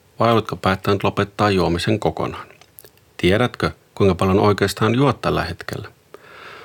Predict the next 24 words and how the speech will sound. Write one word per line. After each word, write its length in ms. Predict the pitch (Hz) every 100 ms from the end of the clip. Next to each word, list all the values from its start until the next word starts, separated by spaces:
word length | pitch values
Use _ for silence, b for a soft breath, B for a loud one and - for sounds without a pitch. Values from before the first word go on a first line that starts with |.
| B 143
On 120 | 151
tärkeää, 500 | 175 175 - 95 90
että 200 | 87 104
kirjaat 460 | - 120 104 95
muistiin 400 | 104 98 95 104
juomasi 460 | 95 87 87 85 82
alkoholiannokset. 960 | 85 85 - 87 78 80 82 - 82 - _ _ _ _ _ -
Juomapäiväkirja 840 | 87 104 101 98 101 104 101 107
auttaa 440 | 120 117 - 92
sinua 300 | 85 90 90
arvioimaan, 640 | 101 107 98 98 98 95 98 -
miten 240 | 120 117
edistyt 440 | 107 87 85 - -
tavoitteissasi. 840 | 85 78 - 69 62 - - - - _ _ _ _ _ _ _ _ b b b b -
Oppaassa 560 | 175 - 113 92 - 87
on 100 | 92
kuvattu 360 | 104 104 -
tarkasti, 680 | 104 131 131 - 85 - 85 - -
miten 240 | - 101
erisuuruiset 800 | 120 127 113 - 90 90 95 90
alkoholiannokset 1000 | 95 104 101 104 104 98 98 95 98 -
kerralla 400 | - 123 92 90
juotuna 420 | 107 113 110 123
vaikuttavat. 760 | 131 147 98 - - - -